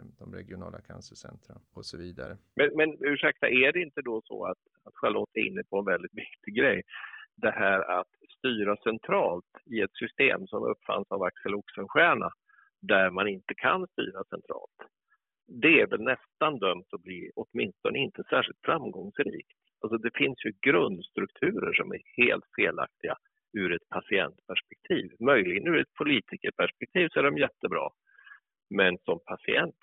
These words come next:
Speaker 2: kan man inte applådera.
Speaker 1: Jag är beredd att hålla med. Eh, det här skulle vi kunna diskutera hela programmet kring. Eh, och jag, jag, jag tror att vi får en, en, en,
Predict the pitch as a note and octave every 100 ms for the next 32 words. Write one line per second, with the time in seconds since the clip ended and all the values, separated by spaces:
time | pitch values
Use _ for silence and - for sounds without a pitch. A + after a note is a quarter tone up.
0 | _ A#2+ A2 G#2+ F2+ - D2 - F2+ -
1 | - - - _ _ _ _ _ A#2+ B2+
2 | C3+ C#3+ C3+ B2+ C3 B2+ B2+ A2+ A#2+ C3+
3 | _ - A2 A2 G#2+ G#2+ - A2+ A#2 A#2
4 | B2+ A#2+ A#2+ A#2+ A#2 A#2 - B2 A#2 A2
5 | A2+ G#2 - A#2 G#2 G#2+ B2 - A2+ C3
6 | C#3+ B2+ G#2+ G2+ G2+ G#2 G2+ - - A2
7 | A#3 - E4+ - - B2+ - B2 B2 B2+
8 | A#2 A2 A2 - A2+ G#2+ G2+ - - F#2+
9 | F#2+ F#2